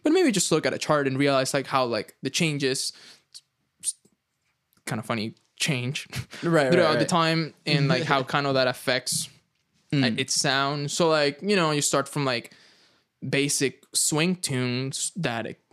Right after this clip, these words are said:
Speaker 1: from the
Speaker 2: Mm.
Speaker 1: nineteen thirties and
Speaker 2: Yeah,
Speaker 1: forties,
Speaker 2: yeah.
Speaker 1: and then, like, what did, like, Charlie Parker did and, like,
Speaker 2: Mm.
Speaker 1: to make that sound completely different, and you
Speaker 2: Yeah.
Speaker 1: can kinda see in the melody and stuff like that.
Speaker 2: Mm-hmm.
Speaker 1: And that, that is also an easier way to, like, get your ear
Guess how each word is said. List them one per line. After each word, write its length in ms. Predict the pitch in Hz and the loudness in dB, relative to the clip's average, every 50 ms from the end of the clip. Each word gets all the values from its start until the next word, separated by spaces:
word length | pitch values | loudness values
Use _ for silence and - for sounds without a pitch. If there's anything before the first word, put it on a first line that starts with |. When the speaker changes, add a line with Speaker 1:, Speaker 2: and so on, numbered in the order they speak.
| _ _ - - | _ _ -14 -6
Speaker 1:
from 200 | - 151 208 226 | -2 0 0 2
the 80 | 127 | 2
Speaker 2:
Mm. 40 | 131 | 0
Speaker 1:
nineteen 380 | 123 127 127 123 - 135 120 117 | 0 -2 -2 -4 -6 -8 -8 -6
thirties 480 | - 135 139 135 131 123 117 117 - | -2 0 0 0 0 -2 -2 -4 -4
and 80 | 127 120 | -6 -6
Speaker 2:
Yeah, 40 | - - | -4 -2
Speaker 1:
forties, 440 | 139 147 139 135 120 113 110 104 110 | 2 2 4 4 2 2 2 2 2
Speaker 2:
yeah. 60 | - | 2
Speaker 1:
and 120 | 160 160 | 2 2
then, 260 | 156 151 147 143 139 135 | 2 2 2 2 2 0
like, 380 | 135 135 135 113 123 123 - - - - - _ _ - | 0 0 0 0 -2 -6 -8 -12 -20 -20 -20 _ _ -4
what 420 | 139 131 131 139 139 135 131 131 139 | -2 0 2 2 2 2 2 0 0
did, 180 | 151 143 143 | 0 0 2
like, 240 | 135 127 120 120 - | 0 0 0 -2 -2
Charlie 280 | - - 165 143 139 135 | -2 0 0 2 0 0
Parker 440 | 135 165 160 170 165 165 151 131 120 | 0 0 2 2 2 0 -2 -2 0
did 320 | 117 123 123 120 123 120 | 0 0 0 0 -2 -2
and, 200 | - - 143 135 | -4 -6 -6 -4
like, 280 | 127 123 120 120 117 - | -2 0 0 0 0 -2
Speaker 2:
Mm. 180 | - - - - _ - | -4 -6 -10 -12 _ -2
Speaker 1:
to 160 | - 180 160 135 135 139 | 0 0 0 0 0 2
make 320 | 156 165 151 131 123 135 | 2 2 2 2 0 0
that 180 | 131 123 120 - | -2 -2 -2 -2
sound 240 | - - 127 123 120 | -4 -2 -4 -4 -4
completely 420 | - 131 127 - 147 127 123 117 | -6 -6 -4 -2 -4 -2 -2 -2
different, 540 | 110 143 143 - - 135 113 113 120 147 - - - - - - | -2 -2 -2 -2 -4 -4 -4 -4 -4 -6 -8 -12 -18 -20 -14 -8
and 120 | - 127 151 | -4 -2 0
you 60 | 156 | 0
Speaker 2:
Yeah. 60 | 147 | 0
Speaker 1:
can 140 | 143 139 - | 0 -2 -2
kinda 180 | - 143 127 | -2 -2 -2
see 160 | - - - 135 | -2 -2 -2 -2
in 60 | 123 | -2
the 80 | 123 | 0
melody 400 | 123 131 139 135 135 127 123 123 | 0 0 0 0 0 0 -2 -2
and 120 | 123 123 131 | -4 -4 -4
stuff 380 | - - - - 123 120 - | -6 -4 -2 -4 -4 -4 -2
like 160 | 131 120 117 - | -4 -4 -4 -2
that. 400 | 123 120 120 135 185 190 _ - | -4 -4 -4 -6 -8 -8 _ -2
Speaker 2:
Mm-hmm. 360 | 135 123 117 110 - - 110 | -2 0 0 -2 -4 -4 0
Speaker 1:
And 160 | 208 214 220 | 2 2 4
that, 340 | 220 226 247 - - 190 175 | 4 2 2 0 0 0 2
that 100 | 180 180 | 2 2
is 120 | 202 190 233 | 2 2 2
also 220 | 226 - 240 208 | 0 2 2 2
an 100 | 156 147 | 2 2
easier 240 | 143 135 - 151 135 | 0 0 0 0 2
way 160 | 135 131 123 | 2 2 2
to, 80 | 131 123 | 0 0
like, 180 | 110 113 95 | 0 -2 0
get 220 | - 135 135 139 139 | -2 -2 -2 0 -2
your 160 | 131 120 - - | -2 -2 -2 -4
ear 380 | 139 143 156 143 117 120 165 | -2 0 0 0 0 -2 -6